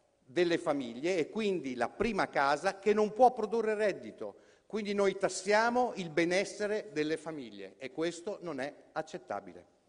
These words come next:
La prima proposta quindi è per una riduzione complessiva del carico fiscale, una semplificazione fiscale e l'eliminazione degli enti inutili.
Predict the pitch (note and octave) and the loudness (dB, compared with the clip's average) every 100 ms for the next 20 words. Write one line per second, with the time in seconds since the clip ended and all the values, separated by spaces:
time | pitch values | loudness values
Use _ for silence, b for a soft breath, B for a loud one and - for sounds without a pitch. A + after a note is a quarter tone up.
0 | _ _ _ _ _ _ b b b b | _ _ _ _ _ _ b b b b
1 | b b _ _ _ _ _ _ _ _ | b b _ _ _ _ _ _ _ _
2 | _ _ _ _ _ D3+ E3 B3 A#3+ G#3+ | _ _ _ _ _ 2 4 4 4 4
3 | G3 A3 A3+ A3+ G3+ G#3 G#3+ A3 A3+ A3+ | 4 6 6 4 -2 -2 -2 -4 -4 -8
4 | - - _ _ b b b b - G3 | -12 -20 _ _ b b b b 2 4
5 | - - G3 G3 G3+ G3 G3 G3 - A3+ | 2 0 2 2 4 2 0 -8 -4 2
6 | A#3 G3 G3 F#3+ F#3+ G3 - G#3 E3 C3 | 4 4 2 2 -2 -4 -6 -6 0 2
7 | A2 - - - b b b b _ B2+ | 2 -2 -14 -20 b b b b _ 0
8 | E3 D#3+ E3+ D#3+ D#3 C#3+ - C3+ - C#3+ | 0 2 4 4 2 -4 -6 -12 2 4
9 | A2+ G#2 G2 - - _ - F3 G3+ F#3 | 4 2 -4 -10 -20 _ -8 -4 -2 -2
10 | F#3+ F#3+ F3 - D#3 C#3+ - G3+ F3+ - | -4 -6 -10 -10 -2 -2 0 -2 -2 -6
11 | C3+ - D3+ D#3 E3 E3+ B B B - | -12 -4 0 0 -2 -6 B B B -4
12 | D#3 D#3+ D#3+ E3 D#3+ D#3+ F#3+ G3+ E3 D3+ | -2 -2 -2 -2 -4 -4 -4 -2 -4 -4
13 | D#3 E3+ D#3+ D#3+ B2+ - G#2 G2 | -2 -4 -4 -4 -4 -6 -10 -12